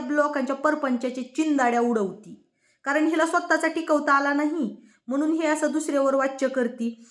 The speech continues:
कारण तुम्हाला एक उदाहरण सांगते, हिनं मधीच माझ्यावर बोलली होती की ही हॉस्पिटलला होती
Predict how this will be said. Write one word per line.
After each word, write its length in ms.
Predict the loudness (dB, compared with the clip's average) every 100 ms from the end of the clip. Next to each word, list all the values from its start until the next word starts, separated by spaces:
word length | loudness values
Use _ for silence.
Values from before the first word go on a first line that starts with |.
| _ -6
कारण 300 | -2 0 0 -2 -4 -4
तुम्हाला 240 | -2 -2
एक 120 | -2
उदाहरण 340 | 0 2 2 0
सांगते, 300 | -2 -2 -2
हिनं 200 | -2 0
मधीच 300 | 0 0 -2
माझ्यावर 340 | -2 0 -2
बोलली 300 | -2 -2 -2
होती 300 | -2 -2 -6
की 120 | -6
ही 120 | -4
हॉस्पिटलला 580 | -2 -4 -6 -6 -4 -2
होती 340 | -2 -2 -4